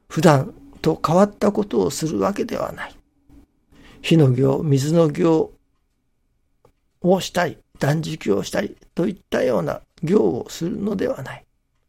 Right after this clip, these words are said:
いわば、家業の行そのものが、今までは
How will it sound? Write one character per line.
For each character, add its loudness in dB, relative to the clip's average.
い 4
わ 4
ば、 -6
家 2
業 4
の 2
行 4
そ -2
の 2
も 0
の -8
が、 -12
今 6
ま 4
で 0
は -2